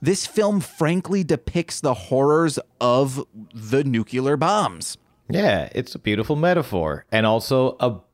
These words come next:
Speaker 2: big ol' stanky lizard monster, which is
Speaker 1: Mm-hmm.
Speaker 2: fucking great.
Speaker 1: And by these evaluations, the assessments began to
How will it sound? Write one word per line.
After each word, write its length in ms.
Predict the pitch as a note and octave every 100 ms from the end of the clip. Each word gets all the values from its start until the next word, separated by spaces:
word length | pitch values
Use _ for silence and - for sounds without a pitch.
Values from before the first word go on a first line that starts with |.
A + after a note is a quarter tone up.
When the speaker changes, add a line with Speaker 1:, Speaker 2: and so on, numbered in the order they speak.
| _
Speaker 2:
big 220 | C3+ B2
ol' 200 | B2+ C3
stanky 800 | C3+ - - - A2 A2+ B2+ C3
lizard 500 | C3 A#2+ C#3+ F3 A#2
monster, 480 | F#2 E2+ E2+ - C2+
which 200 | D2 E3
is 180 | C#3+ C3+
Speaker 1:
Mm-hmm. 60 | - _
Speaker 2:
fucking 440 | _ - - A3 A3+
great. 360 | F3 D#3 - - _ _ _ -
Speaker 1:
And 200 | E3 B2
by 260 | E3 A#3
these 340 | A3 A#3+ E3+ E3+
evaluations, 1120 | F3 C#3+ C#3+ D#3 D3+ C3 A#2 A2+ B2+ A2+ G#2+
the 160 | B2 A#2+
assessments 720 | A2 - E3 F3 F3+ E3+ D#3+
began 560 | - C#3 B2 C3 B2+ A#2+
to 260 | - A#2+